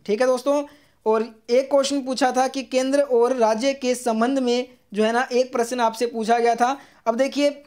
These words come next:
कंप्लीट क्वेश्चन और ऑप्शन नहीं है हमारे पास, पर फिर भी देखिए जो संविधान का भाग जो है ना ग्यारह, इसमें अनुच्छेद दो सौ पैंतालीस से दो सौ पचपन तक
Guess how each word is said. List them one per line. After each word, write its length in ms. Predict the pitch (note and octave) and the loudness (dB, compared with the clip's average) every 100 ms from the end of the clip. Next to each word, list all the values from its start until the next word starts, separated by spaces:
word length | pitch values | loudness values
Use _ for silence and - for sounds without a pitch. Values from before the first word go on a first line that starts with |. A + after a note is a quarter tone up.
| _ | _
कंप्लीट 380 | A3+ A3+ B3 C4 | -2 -2 -4 -4
क्वेश्चन 420 | B3+ B3 A#3+ C#4 | 0 0 0 -2
और 200 | C#4 A#3 | 0 2
ऑप्शन 300 | A#3 A#3 B3+ | 2 0 -2
नहीं 180 | A3 B3 | 0 0
है 40 | |
हमारे 240 | A#3+ A3+ A3+ | 2 2 2
पास, 340 | A#3 A#3+ B3 - _ A#3 | 2 0 -2 -12 _ -4
पर 100 | A3+ | -2
फिर 200 | B3 B3+ | -2 0
भी 120 | C#4 | 0
देखिए 500 | C4 B3 B3+ C#4 - _ - | 0 2 0 0 -6 _ -6
जो 120 | G#3 | -4
संविधान 560 | A#3 A3 A3 G#3+ A#3+ C#4 | 0 0 2 2 2 2
का 140 | C#4 | 0
भाग 360 | A3+ G3 A3 B3+ | 0 2 2 0
जो 140 | C#4 | 0
है 100 | B3 | 0
ना 140 | B3 B3+ | 0 -2
ग्यारह, 560 | F#3+ G3 G#3+ G#3+ C#3+ - _ - | 0 2 2 2 -2 -10 _ -8
इसमें 280 | A3 C4 C#4+ | -6 -2 0
अनुच्छेद 480 | B3+ A3 A3 B3+ B3 | 0 -2 2 0 2
दो 200 | A#3+ A#3 | 0 2
सौ 160 | C4+ | -2
पैंतालीस 600 | C4+ A#3 A3 A3 A#3+ C4 | -2 -4 0 0 0 -2
से 300 | B3 A3+ A#3+ | 0 2 2
दो 220 | G#3 G#3+ | 2 0
सौ 180 | G#3+ C4 | 2 -2
पचपन 540 | C4 B3 A#3 - C4 B3 | -2 -6 -8 -2 -2 2
तक 380 | A#3 A3+ C4 | 0 0 -6